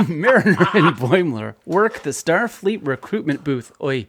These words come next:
at an alien job fair on Tugana four, while Rutherford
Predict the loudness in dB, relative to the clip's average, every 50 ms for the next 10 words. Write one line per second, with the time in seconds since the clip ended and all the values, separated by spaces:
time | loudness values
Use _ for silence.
0 | _ _ _ _ _ -20 -20 -20 -20 -20 -8 -4 -2 -2 -2 -2 -4 -2 -2 -2
1 | 0 0 -2 -2 -2 -2 -2 -4 -4 -4 -4 -8 -10 -10 -10 -8 -8 -8 -10 -10
2 | -8 -6 -6 -6 -6 -6 -8 -8 -8 -8 -8 -8 -8 -8 -10 -10 -8 -6 -6 -6
3 | -6 -8 -10 _ _ _ -6 -2 0 2 2 2 2 2 2 2 4 4 2 0
4 | -2 -2 -4 -4 -4 -6 -8